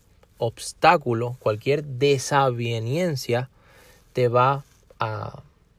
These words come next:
Cualquier desaveniencia te va a, a escupir, te va a echar del camino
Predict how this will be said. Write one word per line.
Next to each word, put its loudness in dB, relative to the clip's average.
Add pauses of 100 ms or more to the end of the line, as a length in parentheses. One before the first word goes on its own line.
(140)
Cualquier -2
desaveniencia -4
te -4
va 0
a, -4
a -4
escupir, -4
te 0
va 4
a 2
echar -4
del -2
camino -2